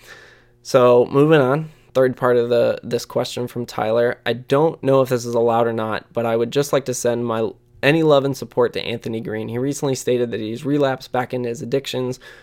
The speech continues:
No matter what anyone thinks of anyone else in the scene, I think we can all share in showing support for anyone here dealing with any type of hardship. We are one big, dysfunctional, unapologetic family who longs for the days of front hair swoops, the tightest black jeans imaginable, the crabcore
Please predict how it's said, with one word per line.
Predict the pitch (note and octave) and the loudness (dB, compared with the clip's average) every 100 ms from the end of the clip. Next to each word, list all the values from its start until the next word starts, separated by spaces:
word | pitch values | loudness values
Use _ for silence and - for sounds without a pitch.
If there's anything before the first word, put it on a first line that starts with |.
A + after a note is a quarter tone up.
| _ | _
No | B2 | -2
matter | B2 A#2+ | 0 2
what | A#2 | 0
anyone | A#2+ B2+ A#2+ | 0 0 -2
thinks | B2 B2+ - | -2 -4 -4
of | - | -2
anyone | B2 A#2+ A#2 | 0 0 0
else | A#2 A#2+ | -2 -4
in | B2+ | -8
the | C3+ | -8
scene, | - C3+ C3 B2 | -6 -2 0 -2
I | A#2+ | -4
think | B2+ | -8
we | A#2+ | -8
can | - B2 | -8 -6
all | B2 | -6
share | A#2 - A#2+ A#2+ A#2+ A#2+ - - - - | -8 -2 0 2 2 -2 -8 -20 -18 -6
in | B2 A#2+ | -4 -2
showing | - B2+ B2+ B2 | 0 2 2 0
support | - A2+ B2 A2+ | -4 -2 0 0
for | - G2 | -2 -4
anyone | A#2+ A#2+ A#2 | 0 0 -2
here | B2 A#2 | -4 -6
dealing | A#2+ A#2 A2+ A2 | -4 -4 -4 -6
with | A#2 | -6
any | A2+ A#2 | -6 -6
type | A2+ - | -8 -8
of | A#2 - | -8 -8
hardship. | C#3 A#2 - - - | -6 -6 -6 -6 -6
We | A#2 | -6
are | A2 | -4
one | A#2 B2 C3+ C#3 | -2 0 0 -2
big, | C3 A#2+ B2 D3+ - | -2 0 0 -2 -6
dysfunctional, | B2 - A#2+ A#2+ - B2 - | -6 -4 -8 -6 -6 -4 -4
unapologetic | B2 B2+ B2 B2 A#2 A#2 A#2 - | -4 -2 0 0 2 0 -2 -4
family | A#2+ A#2 A#2+ A#2+ | -6 -4 -4 -6
who | A#2+ | -6
longs | A#2 B2 B2+ | -4 -2 -4
for | - | -6
the | A#2+ A#2+ | -6 0
days | A#2 A#2 A#2+ | 2 2 0
of | A#2 - - - _ | -8 -16 -20 -20 _
front | - D3+ C#3+ | -4 -2 -2
hair | C3 C3 C3 | 0 0 0
swoops, | - C3 B2 A#2 - | 0 0 2 0 -8
the | A#2+ | -12
tightest | - C3+ C3+ B2+ | -4 0 0 0
black | - B2 A#2+ | 0 0 -2
jeans | B2 A#2+ A#2 | -4 -4 -4
imaginable, | A#2 A2+ A2+ A#2 A#2 A#2 A#2 | -4 -4 -4 -4 -4 -4 -4
the | A#2 A#2+ | -4 -8
crabcore | - C3+ C3 C3 - B2+ B2 A#2+ | -4 0 0 -2 0 2 2 -2